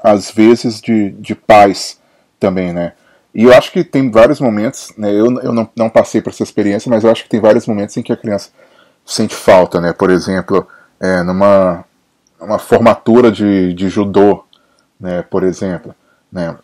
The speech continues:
Numa festa, festa da família, festa que tem que levar até um, até um avô, né? É, é uma questão que eu tava pensando aqui com a Josi, né,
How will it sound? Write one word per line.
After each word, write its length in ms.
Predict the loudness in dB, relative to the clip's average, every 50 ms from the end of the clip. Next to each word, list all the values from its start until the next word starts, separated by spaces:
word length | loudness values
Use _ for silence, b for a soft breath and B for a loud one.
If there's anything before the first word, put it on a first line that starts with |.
| _ _ _ _ _ _ _ _ _
Numa 400 | -10 -8 -4 -2 2 2 2 2
festa, 960 | 0 -2 0 2 4 4 4 2 0 -2 0 2 2 2 2 2 0 -2 -4 -10 _ _ _ _ _ _ _
festa 280 | -4 -4 -2 0 0 0
da 60 | 0
família, 560 | 0 0 -4 -4 -2 -4 -2 -2 -2 -2 -4
festa 400 | -4 -2 -2 -2 -2 -2 -4 -10
que 80 | -10 -10
tem 100 | -12 -10
que 120 | -6 -4
levar 640 | -4 -4 -4 -2 -2 0 0 0 0 -2 -4 -8 -14 _ -20
até 220 | -6 -2 0 2
um, 160 | 2 0 -2 -6 _ _ _
até 120 | 0 0
um 100 | 2 2
avô, 460 | 0 0 -2 -2 -2 -2 -2 -2 -4 b b b b b b b b
né? 240 | -10 -8 -8 -8 -6 -4
É, 160 | -4 -4 -4 -4 -4
é 60 | -2
uma 120 | 0 0 2
questão 340 | 2 0 0 2 0 0 2
que 100 | 2 2
eu 100 | 2 0
tava 280 | 0 0 0 0 0
pensando 360 | 0 -2 -4 -4 -2 -2 -2
aqui 300 | -2 -2 -2 -4 -4 -4 _ _ _ _ _ _ _ _ _ _ _ -4
com 120 | 0 0
a 80 | 0 0
Josi, 420 | 0 0 0 2 2 0 0 -2
né, 200 | -4 -4 -4 -6